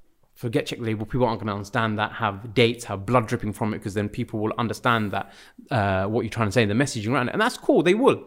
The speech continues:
right? But that's emotional. What tapping into people is emotion. What I'm trying to get across here, that we should be educated. Emotions is good, but we wanna be educated. So if we're talking about, "Look, check the label," and we're telling people, "Check the label, check the label,"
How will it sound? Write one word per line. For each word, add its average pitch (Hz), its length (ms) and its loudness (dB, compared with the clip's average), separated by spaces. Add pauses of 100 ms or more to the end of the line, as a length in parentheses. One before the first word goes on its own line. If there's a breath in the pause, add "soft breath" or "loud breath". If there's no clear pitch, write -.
(240 loud breath)
right? - 240 -4
But 165 100 -4
that's - 180 -2
emotional. 165 520 2
What 120 140 -4
tapping 185 220 -6
into 151 160 -2
people 123 260 -4
is 107 80 -6
emotion. 127 420 -2 (280 soft breath)
What 135 140 2
I'm 127 80 0
trying 180 160 0
to 156 40 2
get 139 140 0
across - 300 -2
here, 127 140 2
that 101 100 -4
we 113 100 0
should 110 160 -4
be 123 140 -4
educated. - 680 -6 (200)
Emotions 170 440 6
is 151 80 0
good, 117 280 2 (380 soft breath)
but 120 120 6
we 123 100 6
wanna 127 140 6
be 131 140 2
educated. 117 420 0
So 113 100 -4
if 98 60 -6
we're 175 120 4
talking 196 320 6
about, 117 320 4
"Look, 107 160 -4 (360)
check - 280 -4
the 135 80 2
label," 110 420 2 (380 soft breath)
and 117 120 2
we're 117 60 4
telling 143 260 4
people, 117 560 -2
"Check - 360 -2
the 120 80 0
label, 101 320 2
check - 180 -2
the 135 80 -2
label," 123 360 0